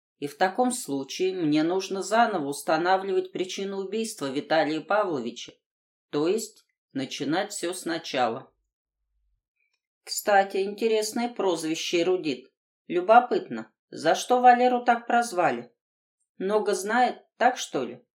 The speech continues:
А ювелир, которого я уже сочла убийцей, похоже, и впрямь тут ни при чем. Зачем убивать Коваленко,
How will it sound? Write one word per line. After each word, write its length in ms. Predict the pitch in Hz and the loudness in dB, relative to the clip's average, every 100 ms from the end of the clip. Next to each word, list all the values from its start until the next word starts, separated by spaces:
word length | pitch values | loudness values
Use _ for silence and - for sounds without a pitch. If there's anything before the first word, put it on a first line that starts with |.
| _ _ _ _ _ _ _ _ _ _ | _ _ _ _ _ _ _ _ _ _
А 140 | - 156 | -4 -2
ювелир, 580 | 160 151 165 190 269 - _ _ | 0 0 0 2 -2 -4 _ _
которого 520 | 160 165 220 220 202 | 0 2 2 2 0
я 260 | 196 202 202 | 0 2 2
уже 200 | 202 202 | 0 -4
сочла 520 | 202 202 - 196 185 | -2 -2 -2 2 4
убийцей, 580 | 185 185 156 - - - _ _ _ _ _ - | 4 2 -2 -2 -14 -16 _ _ _ _ _ -2
похоже, 520 | 170 - 220 240 233 | -2 2 0 0 -4
и 20 | |
впрямь 440 | 226 - 202 233 - | -6 -2 0 0 -2
тут 180 | 180 | -6
ни 100 | 156 | -4
при 240 | 135 - 139 | -6 -6 -8
чем. 380 | - 127 104 - _ _ _ _ _ _ | -6 -8 -8 -14 _ _ _ _ _ _
Зачем 540 | - 170 185 247 240 | -2 0 2 0 0
убивать 420 | 220 208 214 214 | -2 0 2 2
Коваленко, 840 | 214 190 196 208 240 247 196 - | 0 2 4 4 2 0 -4 -6